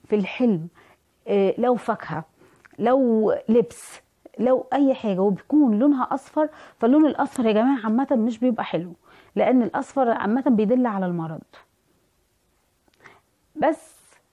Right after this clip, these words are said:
اللي هو بيحلم ان هو بيقطف المشمش، دي بتبقى بشرى ليه بالزواج. لو مسك مشمش كده وقطفه، دخل في كده هوت عند شجر مشمش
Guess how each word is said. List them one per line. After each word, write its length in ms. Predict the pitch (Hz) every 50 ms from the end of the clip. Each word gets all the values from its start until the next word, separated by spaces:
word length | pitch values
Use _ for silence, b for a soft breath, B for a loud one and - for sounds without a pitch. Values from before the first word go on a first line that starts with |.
| _ - 185
اللي 160 | 196 208 208
هو 300 | 220 247 269 269 247 214
بيحلم 500 | 190 202 190 185 185 - - 165 165 175
ان 120 | 175 180
هو 300 | 196 196 240 254 240 208
بيقطف 520 | 170 175 208 277 - - - - 214 - 240
المشمش، 760 | 226 220 233 285 277 - 359 359 415 - - - - - _ _ _ _ b b b b b b b
دي 120 | 190 247 294
بتبقى 380 | 254 - 302 254 - - 233
بشرى 380 | 214 247 269 - - 247 226 214
ليه 180 | 226 247 285
بالزواج. 520 | 254 208 202 170 165 165 160 165 165 156 156
لو 120 | 170 165
مسك 340 | 175 208 220 - 240 - -
مشمش 320 | 208 233 - - 233 -
كده 200 | - 233 214 220
وقطفه، 420 | 202 - - - - 277 262 302 285
دخل 360 | 214 233 - 262 247 226 208
في 100 | 196 170
كده 200 | - 175 170 196
هوت 240 | 202 208 214 214 196
عند 160 | 185 185 190
شجر 300 | 190 - 240 220 220 202
مشمش 380 | 202 196 196 - - 180 -